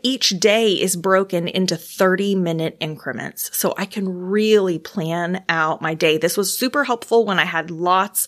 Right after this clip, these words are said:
of meetings. I was scheduling tons of appointments when I was working in special ed.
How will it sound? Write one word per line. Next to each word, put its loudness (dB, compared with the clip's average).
of 0
meetings. 2
I 4
was -2
scheduling 0
tons -4
of -6
appointments -4
when -4
I 0
was -2
working -4
in -4
special -4
ed. 4